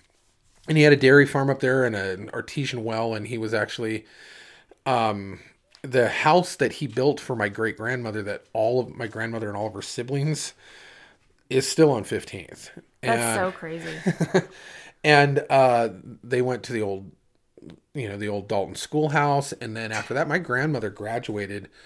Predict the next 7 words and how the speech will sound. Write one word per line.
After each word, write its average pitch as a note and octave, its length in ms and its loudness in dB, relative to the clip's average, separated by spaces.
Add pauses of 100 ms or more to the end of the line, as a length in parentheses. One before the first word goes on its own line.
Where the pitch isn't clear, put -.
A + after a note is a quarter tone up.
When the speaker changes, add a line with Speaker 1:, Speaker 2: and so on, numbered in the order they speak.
(440)
Speaker 1:
from A#2 540 -4
Coeur C3 220 -2
d'Alene G#2 240 -4
High G#2+ 200 -6
School. A#1 460 -14 (160)
Speaker 2:
Wow. B2+ 200 -2
Speaker 1:
So, G#2+ 380 2